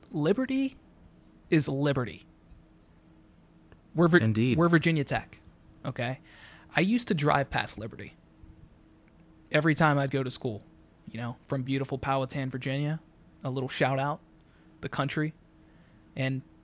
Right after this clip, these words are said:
Speaker 1: I'd drive.
Speaker 2: The cut.
Speaker 1: I'd drive right through Lynchburg. It was about an hour and twenty minutes from my house, and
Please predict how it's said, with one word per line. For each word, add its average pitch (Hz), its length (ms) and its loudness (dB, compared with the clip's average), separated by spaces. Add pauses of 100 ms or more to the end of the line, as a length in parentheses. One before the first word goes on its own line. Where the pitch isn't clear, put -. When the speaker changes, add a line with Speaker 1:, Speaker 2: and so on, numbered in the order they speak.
(140)
Speaker 1:
I'd 170 160 0
drive. 170 340 0
Speaker 2:
The - 80 -6
cut. - 320 -2 (260)
Speaker 1:
I'd 147 120 -2
drive 151 240 2
right 139 260 -2
through 170 360 -2 (260)
Lynchburg. 131 380 -6
It 127 40 -12
was 143 100 -12
about 131 160 -4
an 127 120 -8
hour 143 200 0
and 147 80 -4
twenty 143 240 -4
minutes 139 280 -6
from 131 180 -4
my 127 120 -4
house, 127 380 -6
and 127 400 -6